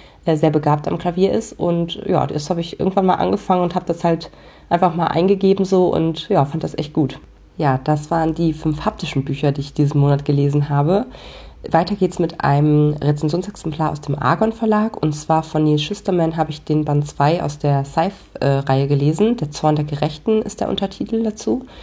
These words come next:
Er hat eine, ähm, Laufdauer von vierzehn Stunden und ist ungekürzt, was ich immer gut finde.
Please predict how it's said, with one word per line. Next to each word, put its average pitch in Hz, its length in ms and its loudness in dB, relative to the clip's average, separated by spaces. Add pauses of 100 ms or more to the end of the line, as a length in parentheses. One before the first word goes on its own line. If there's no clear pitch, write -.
(560)
Er 165 260 0
hat - 160 -4
eine, 165 440 2 (260)
ähm, 139 260 2
Laufdauer 190 520 2
von 165 340 0
vierzehn 156 360 -4
Stunden 214 440 2
und 160 160 -2
ist - 100 -12
ungekürzt, 233 640 -2
was 170 140 -8
ich - 120 -12
immer 139 180 -4
gut 202 160 -6
finde. 240 240 0